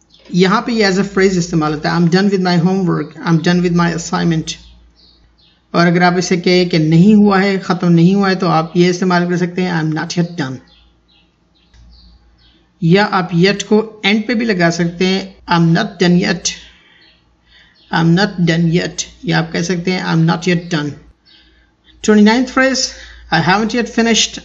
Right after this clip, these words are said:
आप ऐसे भी कह सकते हैं, यहाँ आप perfect tense इस्तेमाल करते हैं जो commonly इस्तेमाल होता है, आप इसे भी इस्तेमाल कर सकते हैं, "मेरा काम अभी तक ख़त्म नहीं हुआ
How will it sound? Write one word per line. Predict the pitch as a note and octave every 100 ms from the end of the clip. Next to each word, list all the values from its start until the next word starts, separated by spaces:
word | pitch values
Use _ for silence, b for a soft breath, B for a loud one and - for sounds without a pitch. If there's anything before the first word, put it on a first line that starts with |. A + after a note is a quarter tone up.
| -
आप | F3 E3+
ऐसे | - F3 G#3+
भी |
कह | G#3+ G#3
सकते | - - G3+
हैं, |
यहाँ | F#3 F3 F3 F3 F3+
आप | F3 E3+
perfect | F#3+ F#3 G3+ G3+
tense | F#3+ F#3
इस्तेमाल | F#3 F3 F3 E3+ F3
करते | E3+ E3+
हैं | F#3+
जो | E3 A3+ A3
commonly | F3 E3+
इस्तेमाल | F3 F3 E3+ D3+ D3+
होता | D3 E3+
है, | F3+ F3+ D#3+ - -
आप | F3+
इसे | F#3 G3+
भी | F#3
इस्तेमाल | F3 - E3 D#3
कर | D#3+ D#3+
सकते | - -
हैं, | D3+
"मेरा | D#3 F#3
काम | G3 F#3+
अभी | F#3+ F#3+
तक | F#3+
ख़त्म | F#3 F3 F3
नहीं | D#3+ E3
हुआ | F#3+ F#3+ F#3 F#3 -